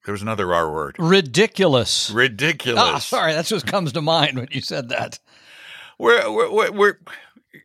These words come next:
Speaker 1: we've got a market that has people concerned, right? To say the least. I think that's saying the least. We have the fear of recession, and that gets a lot of people worried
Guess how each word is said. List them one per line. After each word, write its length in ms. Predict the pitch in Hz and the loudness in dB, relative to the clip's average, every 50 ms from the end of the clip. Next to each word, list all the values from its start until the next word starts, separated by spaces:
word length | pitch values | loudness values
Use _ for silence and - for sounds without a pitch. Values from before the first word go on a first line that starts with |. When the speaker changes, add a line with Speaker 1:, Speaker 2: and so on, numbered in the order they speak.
| _ - _ _ _ _ _ _ _ _ _ | _ -20 _ _ _ _ _ _ _ _ _
Speaker 1:
we've 180 | 175 175 185 175 | -4 -4 -2 2
got 200 | 190 202 190 165 | 4 4 6 4
a 40 | 131 | 4
market 580 | 117 123 139 151 175 - - 185 170 165 - _ - | 4 6 6 6 6 4 4 2 2 2 -2 _ -4
that 320 | 92 98 92 85 87 85 | 2 4 4 4 4 4
has 360 | - 95 98 92 87 82 78 | 2 2 2 4 2 2 -2
people 1080 | - - - 95 90 78 - 90 85 78 76 76 73 69 67 65 64 60 60 58 53 - _ | -6 -8 -4 -4 -4 -4 -2 -2 -2 0 0 0 -2 -4 -6 -8 -10 -14 -16 -18 -20 -18 _
concerned, 800 | - 80 76 - - - 110 110 113 120 151 180 190 190 196 _ _ _ _ _ _ _ _ - | -12 -12 -8 -6 -4 2 4 6 6 6 4 0 -4 -8 -12 _ _ _ _ _ _ _ _ -2
right? 240 | 87 101 135 190 - _ _ - | 0 0 0 -2 -4 _ _ -4
To 80 | 123 | -4
say 200 | 123 - 160 131 | 2 4 2 2
the 100 | 95 78 | 2 0
least. 520 | 71 78 95 92 71 - - - - - - _ | -2 -2 -2 -2 -2 -4 -10 -18 -20 -20 -20 _
I 60 | - 80 | -12 -10
think 180 | 78 78 67 69 | -10 -10 -8 -8
that's 340 | 76 69 - - - - _ _ _ _ _ - | -8 -8 -8 -14 -20 -20 _ _ _ _ _ -2
saying 220 | 104 90 76 64 | 0 0 0 -2
the 80 | - 62 | -6 -4
least. 420 | 87 98 87 - - - - _ _ _ _ - - - - - - - - - _ | -4 -4 -4 -6 -12 -20 -20 _ _ _ _ -20 -20 -20 -20 -20 -20 -20 -20 -14 _
We 220 | - 107 110 101 | 0 0 2 2
have 580 | 107 113 110 110 107 104 104 101 95 87 87 90 | 4 4 4 6 6 6 6 4 4 0 -4 -2
the 120 | 98 95 | -2 -2
fear 440 | - - - 123 123 135 147 156 151 | -2 -2 -2 0 2 2 2 2 2
of 220 | - 131 110 90 | 0 -2 -4 -2
recession, 800 | 98 98 90 - - 120 117 117 - - 147 139 147 156 156 - _ | -2 -2 -2 2 2 2 2 2 0 0 -2 -2 -4 -6 -10 -8 _
and 500 | 107 101 98 95 95 95 98 95 95 95 - | -2 0 0 2 0 0 -4 -6 -8 -12 -8
that 280 | 98 147 151 175 202 _ _ _ | -4 -2 -2 -2 -2 _ _ _
gets 240 | - 151 151 151 - | -4 -4 -4 -2 -2
a 60 | 147 | -2
lot 320 | 135 131 117 117 117 123 131 | -2 0 2 2 4 4 2
of 80 | 131 | 0
people 380 | - 123 113 104 110 117 110 92 | -2 -4 -6 -4 -4 -4 -4 -4
worried 1200 | 85 90 92 101 107 110 110 110 113 110 104 98 95 90 87 80 76 73 73 78 85 90 95 | -6 -8 -4 0 2 4 6 6 6 6 6 4 2 0 -4 -4 -6 -8 -8 -8 -8 -8 -8